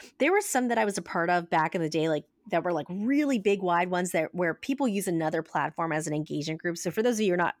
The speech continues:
familiar with what we're talking about, engagement groups on Instagram are a method, a growth method um, that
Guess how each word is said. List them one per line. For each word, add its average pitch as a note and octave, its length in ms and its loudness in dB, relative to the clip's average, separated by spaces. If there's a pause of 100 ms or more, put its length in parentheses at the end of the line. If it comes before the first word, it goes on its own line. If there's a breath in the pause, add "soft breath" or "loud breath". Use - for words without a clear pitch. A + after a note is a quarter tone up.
(160)
familiar D#3 260 0
with D3 80 -2
what C#3+ 100 -2
we're - 60 -4
talking C3+ 300 -4
about, F#2+ 220 -2 (440 loud breath)
engagement C4 460 2
groups G#3 260 0
on F3+ 100 0
Instagram E3+ 600 -2 (100)
are E3+ 360 2
a E3+ 140 0
method, F3+ 500 0
a E3+ 80 -2
growth A3 400 2
method D3 460 -4 (580 soft breath)
um, E3 520 4 (160)
that D#3+ 440 4